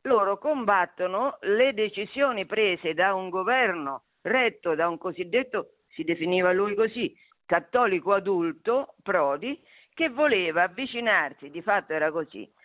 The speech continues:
avvicinarsi al matrimonio omosessuale con una, eh, iniziativa che si chiamava quella dei Dico. Allora c'è stata una manifestazione bellissima, piena di, di allegria, una festa in cui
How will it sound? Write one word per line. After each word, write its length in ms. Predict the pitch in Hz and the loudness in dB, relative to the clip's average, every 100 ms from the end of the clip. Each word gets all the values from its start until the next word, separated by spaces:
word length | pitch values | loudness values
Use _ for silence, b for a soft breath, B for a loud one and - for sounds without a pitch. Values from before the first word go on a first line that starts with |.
| B | B
avvicinarsi 840 | - 202 196 233 247 240 160 127 139 | -2 -2 -2 -6 -2 2 0 -2 -8
al 80 | 160 | -6
matrimonio 680 | 175 180 220 220 180 151 | -6 -6 -4 0 0 -2
omosessuale 800 | 165 233 269 294 - 196 175 208 | -6 -6 -8 -8 0 2 4 2
con 180 | 196 214 | -2 -4
una, 340 | 156 156 185 - _ _ | -6 -2 -4 -4 _ _
eh, 300 | - 160 156 160 | -6 -2 -2 -2
iniziativa 800 | 185 208 208 277 277 156 147 175 | -4 -6 -2 -4 -2 -2 0 0
che 120 | 185 | -2
si 100 | 233 | -4
chiamava 400 | 254 165 170 180 | -2 0 0 0
quella 260 | 165 170 | -2 -2
dei 240 | 165 170 160 | 0 0 0
Dico. 520 | 151 151 - 147 - b b b b b b b _ _ _ _ _ - | 0 -2 -2 -4 -4 b b b b b b b _ _ _ _ _ -4
Allora 500 | 254 262 247 170 156 | 0 2 2 2 0
c'è 180 | 247 254 | -4 -4
stata 400 | - 277 190 185 | -2 0 0 0
una 200 | 269 262 | 0 0
manifestazione 880 | 226 214 202 208 220 208 294 294 233 | 0 -4 -4 -6 -6 -6 -2 -2 0
bellissima, 800 | 208 202 254 269 - 175 165 170 | 0 0 -2 -4 -4 -2 0 0
piena 320 | 196 247 220 | 0 0 0
di, 200 | 202 202 190 190 | -2 2 2 4
di 120 | 196 | 2
allegria, 680 | 180 180 185 262 285 175 190 | 2 0 -2 -2 2 2 2
una 240 | 269 180 | 0 -2
festa 680 | - 233 196 - - 117 107 _ _ _ | -4 -6 -6 -8 -8 -4 -4 _ _ _
in 220 | - 240 233 | -6 -6 -2
cui 540 | 277 254 170 147 - | 2 4 4 0 -8